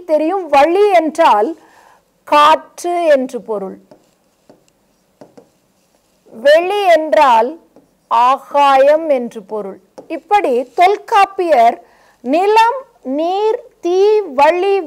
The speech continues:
வெளி ஆகிய ஐந்தும் கலந்த மயக்கமே உலகமாதலின் என்று தன்னுடைய இலக்கண நூலில் குறிப்பிட்டிருக்கின்றார். ஐம்பெரும்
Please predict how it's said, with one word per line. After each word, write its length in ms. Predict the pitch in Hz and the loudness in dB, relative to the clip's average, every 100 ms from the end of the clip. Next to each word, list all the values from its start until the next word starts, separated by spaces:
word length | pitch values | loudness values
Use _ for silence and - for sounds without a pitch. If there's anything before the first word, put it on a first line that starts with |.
| 254 | 0
வெளி 360 | 294 349 392 403 415 _ _ - | 0 2 0 -2 -2 _ _ -4
ஆகிய 540 | 269 311 339 - 320 311 302 285 | 0 2 2 -2 -2 -2 0 0
ஐந்தும் 680 | 349 427 427 403 403 392 381 - | 2 0 -2 -2 -2 -2 -4 -8
கலந்த 580 | 320 294 370 403 403 370 330 | -4 -2 -2 -4 -2 -2 0
மயக்கமே 840 | 294 339 381 381 - 381 381 370 392 339 | -2 -2 -2 -4 -2 -2 0 -4 -4 -4
உலகமாதலின் 1040 | 311 339 349 339 320 311 311 320 349 370 269 214 _ _ _ _ _ | -2 -2 0 0 0 0 0 0 -2 -4 -6 -8 _ _ _ _ _
என்று 420 | 269 320 311 277 269 254 262 | 0 0 2 2 2 0 -2
தன்னுடைய 460 | 302 302 269 269 262 | -4 -2 -2 0 0
இலக்கண 760 | 254 320 370 359 - 330 302 | -2 -2 -4 -4 -4 -4 -2
நூலில் 640 | 269 262 294 339 339 294 277 | -4 -2 -2 -2 -4 -6 -6
குறிப்பிட்டிருக்கின்றார். 1160 | 269 262 - 247 254 240 240 240 240 233 226 220 214 | -6 -8 -10 -12 -4 -4 -4 -8 -6 -2 -2 -2 -2
ஐம்பெரும் 760 | 226 277 311 330 311 277 262 | -2 -4 -6 -2 0 2 0